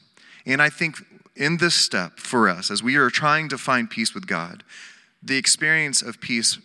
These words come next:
needs a reordering. If shalom is the reordering of our world, many of us need a reordering in our view of God.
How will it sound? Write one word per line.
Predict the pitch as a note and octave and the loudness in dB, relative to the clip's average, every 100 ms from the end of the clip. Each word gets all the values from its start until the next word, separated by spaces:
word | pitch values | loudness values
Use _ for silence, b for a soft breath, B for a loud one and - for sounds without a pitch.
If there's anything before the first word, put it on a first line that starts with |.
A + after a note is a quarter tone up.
| - _ | -20 _
needs | B2 B2 C3+ | 0 2 4
a | |
reordering. | B2+ A2+ G2+ G2+ E2+ D2+ D#2+ - B B B | 2 2 0 0 -2 -8 -14 -20 B B B
If | D#3+ | 0
shalom | - E3 D3+ D3 D#3+ D#3 | 2 -2 0 0 0 -2
is | C3+ A#2 | -4 -4
the | |
reordering | A#2 B2+ C#3 C3 C3+ C#3+ C3+ | -4 -4 -2 -2 0 -2 -4
of | G#2+ | -4
our | G2 | -6
world, | F#2+ A2 A#2 A2 | -4 -6 -6 -2
many | A#2 C3 | -2 -2
of | C3 | -4
us | B2 A#2+ | -6 -4
need | A#2 | -2
a | G#2+ | -4
reordering | G#2 A#2+ - A#2 A#2 A2+ A2+ A2 A2 G2 | -4 -4 -2 0 0 0 -2 -2 -6 -10
in | G#2+ G2+ | -6 -4
our | F#2+ | -4
view | F2 G2+ G2+ | -4 -4 -4
of | F2+ | -6
God. | F2 E2+ D#2+ C#2 | -8 -8 -10 -18